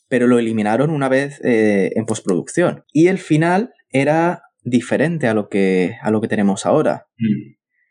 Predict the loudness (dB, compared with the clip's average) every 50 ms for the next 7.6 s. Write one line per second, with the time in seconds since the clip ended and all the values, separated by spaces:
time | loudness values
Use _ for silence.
0 | _ _ _ _ -18 -18 -14 _ -8 -6 -4 -4 -4 -2 -2 -2 -2 -4 -6 -6
1 | -4 -2 -2 -2 -2 -2 -2 -4 -2 -4 -6 -4 -4 -6 -6 -6 -4 -4 -2 -2
2 | 0 -2 -2 -2 -4 -4 -4 -4 -2 0 0 0 0 0 0 0 0 0 -2 -2
3 | -2 0 -2 -2 -2 -4 -4 -4 -2 0 0 2 2 2 2 2 0 0 0 -2
4 | -2 -2 -4 -4 -4 -4 -4 -6 -6 -4 -2 0 0 -2 -2 -2 -4 -2 0 0
5 | 0 0 0 -2 -2 0 0 0 0 0 0 0 -2 -2 -2 -2 -4 -4 -4 -4
6 | -6 -6 -6 -6 -6 -6 -8 -8 -6 -6 -6 -6 -6 -2 0 0 2 2 2 2
7 | 4 4 4 6 6 4 4 2 2 0 -2 -2